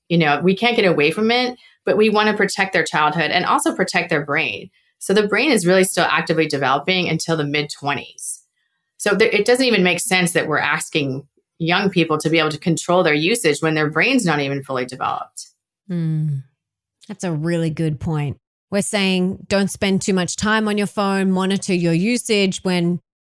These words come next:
Speaker 2: they haven't even got a fully developed brain. It's crazy that we're asking them to actually do that.
Speaker 1: And that, that skill of, like, controlling your use is, is a skill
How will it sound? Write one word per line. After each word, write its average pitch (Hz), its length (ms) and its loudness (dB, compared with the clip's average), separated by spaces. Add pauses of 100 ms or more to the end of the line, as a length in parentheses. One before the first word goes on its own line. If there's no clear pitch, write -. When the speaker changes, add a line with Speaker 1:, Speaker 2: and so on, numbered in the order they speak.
(200)
Speaker 2:
they 185 640 0
haven't 190 500 -2
even 185 280 0
got 170 200 2
a 165 40 2
fully 160 340 0
developed 147 520 -2
brain. 135 440 -4 (300)
It's - 340 -2
crazy 233 720 0
that 175 180 -2
we're 170 320 0
asking 165 440 -2
them 156 200 -2
to - 120 -6
actually 156 360 -2
do 151 220 0
that. - 260 -4 (400)
Speaker 1:
And 214 140 4
that, 214 180 2
that 202 260 2
skill 226 520 4
of, 180 320 4 (120)
like, 156 220 0
controlling 170 640 2
your 156 100 0
use 151 640 0 (280)
is, 220 380 2 (320)
is 202 260 0
a 185 120 0
skill 180 640 2